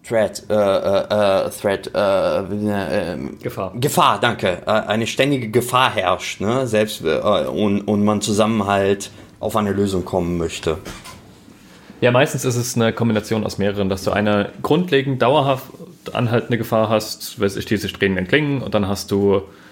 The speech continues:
Speaker 2: dynamische Elemente, die mal mit reinkommen, die
Speaker 1: Ich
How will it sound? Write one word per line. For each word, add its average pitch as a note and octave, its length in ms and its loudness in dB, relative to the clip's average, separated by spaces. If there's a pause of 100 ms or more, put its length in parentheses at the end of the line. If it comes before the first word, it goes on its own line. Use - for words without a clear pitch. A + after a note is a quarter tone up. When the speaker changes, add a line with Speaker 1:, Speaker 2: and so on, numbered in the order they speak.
(540)
Speaker 2:
dynamische C3+ 480 0
Elemente, A#2+ 440 0
die G#2+ 480 0
mal A#2+ 220 2
mit A2+ 140 0
reinkommen, A2 680 -2 (720)
die A2+ 60 -8
Speaker 1:
Ich G#2 300 2